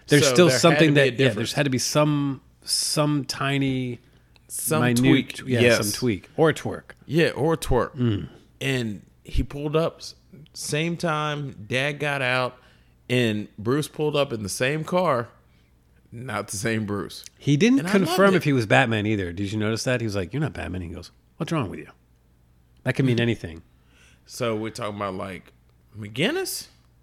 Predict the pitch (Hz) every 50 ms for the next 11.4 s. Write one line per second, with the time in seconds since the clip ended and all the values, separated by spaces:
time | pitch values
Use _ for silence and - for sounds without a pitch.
0 | - 110 113 139 151 - - 165 151 135 147 151 147 143 143 135 135 135 131 123
1 | - _ _ _ _ _ _ _ _ _ _ _ _ _ _ _ _ - - -
2 | 139 143 127 117 131 - _ - 104 104 123 90 113 143 135 123 123 104 113 127
3 | 113 104 127 127 120 107 123 104 98 120 120 113 - - 123 120 113 113 101 -
4 | - - 117 107 113 113 110 101 104 92 - 113 101 92 92 95 104 123 143 151
5 | 151 160 170 180 - _ _ _ - 113 98 113 110 104 - 120 117 120 120 113
6 | - 120 123 131 143 156 147 147 170 185 208 202 214 233 240 247 240 190 - _
7 | _ _ _ _ _ _ _ _ _ _ _ _ _ _ _ _ _ - 127 131
8 | 120 104 - 143 151 160 151 123 123 147 151 143 131 117 - 139 123 117 110 107
9 | 104 127 160 226 185 123 117 113 131 143 147 139 131 120 107 101 - 131 123 123
10 | 113 107 107 - 107 123 135 127 113 95 - - _ _ _ _ _ - - _
11 | _ _ _ _ - 135 135 143